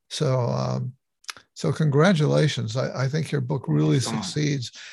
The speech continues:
Speaker 1: As a matter of fact, uh, you told a story that I really loved about Mark Sutherland and the bucket list for his dog.
Speaker 2: Yeah.
Speaker 1: Take us through that, if you will.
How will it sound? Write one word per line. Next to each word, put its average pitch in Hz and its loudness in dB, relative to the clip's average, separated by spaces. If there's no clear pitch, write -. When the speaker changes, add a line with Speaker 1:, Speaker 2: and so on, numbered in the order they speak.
Speaker 1:
As 160 2
a 156 4
matter 185 6
of 170 2
fact, 170 2
uh, 151 0
you 147 4
told 214 6
a 160 6
story 147 4
that 135 0
I 135 2
really 151 6
loved 139 2
about 127 0
Mark 151 0
Sutherland 170 2
and 135 0
the 123 0
bucket 156 2
list 165 4
for 160 2
his 135 4
dog. 143 4
Speaker 2:
Yeah. 117 -2
Speaker 1:
Take 240 -2
us 226 2
through 208 8
that, 143 6
if 113 0
you 123 -2
will. 113 -4